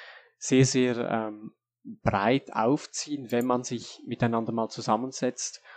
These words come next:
und da einfach mal ein Brainstorming veranstaltet, sich überlegt, ja, was könnte man alles machen,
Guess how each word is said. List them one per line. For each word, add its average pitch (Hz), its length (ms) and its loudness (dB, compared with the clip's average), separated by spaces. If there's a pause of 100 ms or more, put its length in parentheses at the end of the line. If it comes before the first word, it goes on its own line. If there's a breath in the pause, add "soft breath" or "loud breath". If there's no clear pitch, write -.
(100 loud breath)
und 123 220 -4
da 113 340 4
einfach 117 240 -6
mal 113 160 -2
ein 107 140 -6
Brainstorming 143 720 -2
veranstaltet, 123 760 0
sich - 160 -14
überlegt, 113 360 -4
ja, 107 100 -2
was - 140 -10
könnte 135 320 -4
man 131 120 0
alles 123 360 -2
machen, - 320 -6